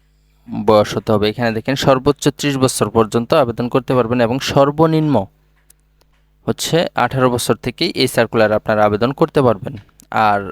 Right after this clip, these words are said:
এখানে দেখেন মুক্তিযোদ্ধার পুত্রকন্যা এবং শারীরিক প্রতিবন্ধীদের ক্ষেত্রে বত্রিশ বছর পর্যন্ত শিথিলযোগ্য। তবে, আহ, বয়স প্রমাণের ক্ষেত্রে কোনোভাবে অ্যাফিডেভিট গ্রহণযোগ্য হবে না, শুধুমাত্র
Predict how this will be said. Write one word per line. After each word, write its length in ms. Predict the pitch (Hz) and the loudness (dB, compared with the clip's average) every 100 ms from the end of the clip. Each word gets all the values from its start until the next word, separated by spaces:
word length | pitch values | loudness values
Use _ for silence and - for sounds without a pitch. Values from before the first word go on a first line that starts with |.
| - - - | -14 -16 -12
এখানে 320 | 120 139 131 | -6 -4 -4
দেখেন 280 | 123 - 131 | -4 -4 -4
মুক্তিযোদ্ধার 1300 | 143 147 - - 165 143 127 _ 143 139 139 143 147 151 - _ _ _ _ | 0 -2 -2 -2 2 2 0 _ 4 6 4 4 2 -2 -8 _ _ _ _
পুত্রকন্যা 640 | 175 - - 175 170 165 156 | 0 2 2 4 2 2 2
এবং 220 | 117 123 | 4 2
শারীরিক 340 | 123 139 139 147 | 0 -2 -2 -2
প্রতিবন্ধীদের 640 | - 151 147 147 131 120 | -4 -2 0 0 0 -2
ক্ষেত্রে 300 | - 127 - | -6 -6 -2
বত্রিশ 360 | 143 147 - 185 | 2 2 0 0
বছর 260 | 170 - 131 | 0 0 0
পর্যন্ত 520 | 123 117 247 - 180 - _ _ _ | 0 0 -4 0 0 0 _ _ _
শিথিলযোগ্য। 480 | - 131 120 110 104 | -6 -6 0 2 2
তবে, 300 | 107 131 139 165 | 2 2 2 0
আহ, 920 | - _ _ _ _ _ _ - 110 | -4 _ _ _ _ _ _ 0 0
বয়স 300 | 110 135 135 | 6 6 6
প্রমাণের 340 | - 135 135 131 | 2 2 2 0
ক্ষেত্রে 460 | 135 - 160 175 | -4 -4 -2 0
কোনোভাবে 480 | - 147 131 120 120 | 0 2 4 4 4
অ্যাফিডেভিট 480 | 135 131 120 120 127 | 2 2 0 0 0
গ্রহণযোগ্য 440 | 120 120 110 107 110 | 2 2 2 2 4
হবে 180 | 110 | 4
না, 140 | 117 170 226 - - | 2 0 -2 -8 -8
শুধুমাত্র 600 | - - 127 139 135 | -4 0 0 2 0